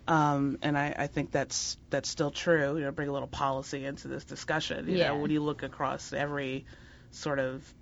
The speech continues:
Speaker 1: socioeconomic factor, you know, black women are, are struggling.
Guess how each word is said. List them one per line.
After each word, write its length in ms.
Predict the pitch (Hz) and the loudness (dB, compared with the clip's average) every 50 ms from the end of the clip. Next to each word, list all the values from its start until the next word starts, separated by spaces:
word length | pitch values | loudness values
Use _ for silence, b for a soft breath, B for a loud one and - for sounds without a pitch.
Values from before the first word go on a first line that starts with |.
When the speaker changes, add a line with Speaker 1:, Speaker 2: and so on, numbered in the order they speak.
| - - - - 156 143 139 - | -14 -12 -4 -2 -2 -2 -2 -2
Speaker 1:
socioeconomic 760 | 147 139 135 131 113 - - - 143 139 135 135 135 131 - - | -2 -2 0 0 -2 -4 -4 -4 -4 -4 -4 -4 -4 -6 -8 -6
factor, 720 | - 180 170 185 208 - - 143 135 131 139 139 143 156 156 | 0 0 2 2 0 -2 -4 -4 -4 -2 -4 -6 -8 -10 -8
you 80 | 147 | -8
know, 300 | 147 139 117 - 156 160 - - - - - - - - | -8 -8 -8 -8 -10 -12 -12 -16 -20 -20 -20 -20 -14 -10
black 140 | 151 151 - | -10 -8 -6
women 260 | 156 165 170 160 156 | -4 -2 -2 -2 -2
are, 240 | 151 143 139 143 151 - - | -4 -4 -4 -6 -8 -8 -8
are 140 | 135 139 147 | -8 -8 -8
struggling. 640 | - - - 143 185 196 - - - - - - | -10 -8 -6 -6 -6 -6 -6 -8 -10 -10 -10 -12